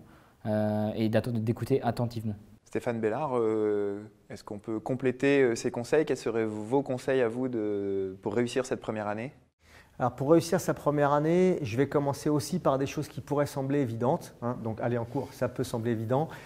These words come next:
Speaker 3: Euh, je vais dire aussi, euh, de manière assez évidente, faut avoir une bonne condition physique. Si on n'a pas une bonne préparation physique, on a beaucoup de gens qui se blessent euh, en, en, en début d'année. Et donc, c'est assez pénalisant pour la, pour la suite. Ensuite, sur les facteurs de réussite, le,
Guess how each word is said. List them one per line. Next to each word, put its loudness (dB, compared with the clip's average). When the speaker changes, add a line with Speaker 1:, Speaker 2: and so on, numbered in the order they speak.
Speaker 3:
Euh, 8
je 2
vais 6
dire 6
aussi, 2
euh, 6
de -2
manière 2
assez -2
évidente, 0
faut 4
avoir 8
une 4
bonne 4
condition -4
physique. -8
Si -2
on 8
n'a 8
pas 4
une 4
bonne 4
préparation 0
physique, -6
on -2
a 2
beaucoup -2
de -4
gens -2
qui -12
se -4
blessent 2
euh, 2
en, -2
en, -2
en 0
début 0
d'année. 4
Et 0
donc, 0
c'est 0
assez 0
pénalisant 0
pour 0
la, 0
pour 0
la 2
suite. -10
Ensuite, 0
sur 4
les 8
facteurs 4
de 0
réussite, 0
le, -2